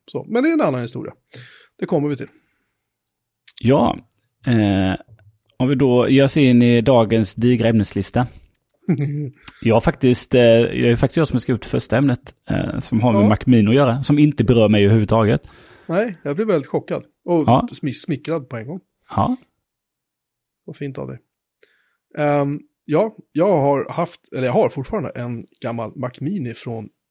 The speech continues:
Speaker 1: Mac Mini Server till och med, från tjugohundranio. Med en Core två Duo-processor i, fyra gig minne tror jag, och en disk sitter i som fungerar. Förut satt det två, varav en inte funkade.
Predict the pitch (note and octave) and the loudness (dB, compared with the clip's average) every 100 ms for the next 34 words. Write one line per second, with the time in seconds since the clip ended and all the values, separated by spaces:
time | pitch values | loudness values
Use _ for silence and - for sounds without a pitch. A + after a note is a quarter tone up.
0 | _ - B2 C3 C3 - - G3+ C4 G2+ | _ -16 -10 -6 -6 -4 -2 0 -2 -4
1 | - - G2+ - - _ - - - _ | -8 -10 -10 -12 -18 _ -20 -20 -20 _
2 | - _ - C#3 C3 - D3+ B2 B2 B2+ | -20 _ -16 -12 -10 -6 -6 -8 -10 -4
3 | F3 D3 G#3+ - _ _ _ _ _ _ | -4 -2 -4 -6 _ _ _ _ _ _
4 | _ _ F2+ B2 B2 B2+ B2+ - B2+ A#2 | _ _ -12 -10 -10 -8 -10 -8 -8 -8
5 | B2+ B2 A#2 A#2 A2 G#2 _ _ _ _ | -10 -12 -12 -10 -10 -12 _ _ _ _
6 | _ _ - G3+ G3+ G#3 G3 G#3 G3 G#3 | _ _ -14 -8 -4 -4 -4 -6 -4 -4
7 | G#3 G3 G#3 G#3+ _ _ - F#3 - _ | -4 -4 -4 -4 _ _ -10 -10 -12 _
8 | - - - _ _ _ _ _ _ _ | -20 -20 -20 _ _ _ _ _ _ _
9 | _ - - _ _ C#3 D3 D3+ E3 - | _ -20 -20 _ _ -4 -4 -4 -8 -10
10 | - - D#3+ D#3 D3 D#3 C3+ D#3+ D3 D3 | -18 -12 -10 -6 -8 -8 -8 -4 -2 -4
11 | E3+ _ - C3 C3+ B2+ C3 - C3 D3 | -6 _ -10 -8 -8 -14 -14 -10 -8 -6
12 | C3+ B2 B2+ C3 A2+ - B2+ B2+ | -6 -6 -8 -8 -10 -12 -10 -12